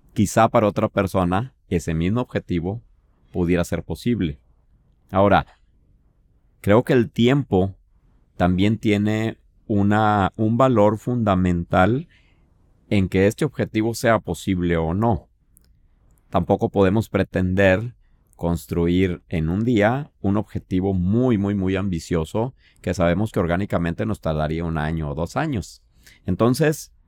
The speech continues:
hoy yo te quiero contar un aprendizaje que la vida me regaló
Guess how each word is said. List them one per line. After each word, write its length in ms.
hoy 180
yo 100
te 100
quiero 280
contar 600
un 160
aprendizaje 840
que 120
la 160
vida 220
me 140
regaló 540